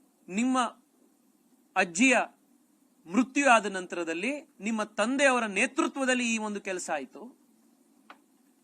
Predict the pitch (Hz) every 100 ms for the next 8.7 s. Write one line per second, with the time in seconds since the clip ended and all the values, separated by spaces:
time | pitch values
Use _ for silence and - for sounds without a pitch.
0 | _ _ _ 170 240 320 302 285 277 -
1 | 247 220 220 190 131 - _ _ - 165
2 | 233 320 302 285 240 233 160 - _ _
3 | _ - 180 240 277 262 226 269 254 -
4 | 254 233 254 233 220 196 185 226 269 240
5 | 247 240 - 247 - 202 180 247 269 -
6 | 226 190 131 - _ _ _ _ 170 214
7 | 262 269 262 240 262 254 202 226 294 262
8 | 254 - 208 190 185 226